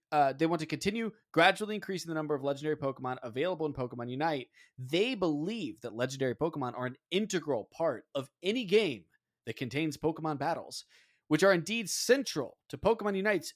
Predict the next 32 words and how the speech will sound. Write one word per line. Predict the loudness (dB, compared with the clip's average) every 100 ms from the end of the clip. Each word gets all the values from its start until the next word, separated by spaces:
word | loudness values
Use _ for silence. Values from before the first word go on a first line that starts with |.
| -8
unique | -4 -2 0 0 0
format. | -4 -2 0 2 0 -4 _ _ _ _ _ _ _ _ _ _ -2
All | 0
right. | 0 -4 _ _ _ _ _ 0
What | 2
does | 2
that | 0
mean? | 0 -2 -4 -8 _ _ _ _ _ _ _ _
They | 0 4 6
want, | 4 2 2 4
they're | 6
looking | 6 2
for | -2
an |
excuse | -4 -4 -6
to | -6
play, | -2 2 2 0 -6
uh, | -2 -2 -2
to | -4 -6
put | -6 -6
legendaries | -6 -6 -6 -8
in | -8
the |
game, | -6 -6
which, | -8 2
by | 4 6
the |
way, | 4
might | 4 2 4
I | 4
remind | 2 0 2 2 4 2 0
you | -2 -4 -6